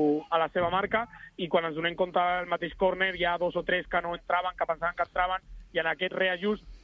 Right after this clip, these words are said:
sí que és veritat que es queda el central amb Genís, que és potser no el, el marcador més referència, i, i a sobre un central,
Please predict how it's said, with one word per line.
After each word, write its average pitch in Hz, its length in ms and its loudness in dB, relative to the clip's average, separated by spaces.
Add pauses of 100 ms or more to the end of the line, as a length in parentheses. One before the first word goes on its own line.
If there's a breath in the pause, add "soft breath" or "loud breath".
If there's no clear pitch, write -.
(200)
sí 190 80 -8
que 190 80 4
és 170 80 0
veritat 185 260 -2
que 185 200 0
es - 100 -10
queda 180 240 2
el - 80 -10
central 175 320 0
amb 170 160 -2
Genís, 190 320 -2 (160)
que 160 140 -2
és - 80 -10 (180)
potser 160 560 0
no 160 220 2
el, 160 100 -6 (400 loud breath)
el 156 140 2
marcador 156 420 2
més 156 140 0
referència, 196 680 0
i, 143 460 -4
i - 20 2
a 143 160 2
sobre 156 240 0
un 147 80 -12
central, 170 400 0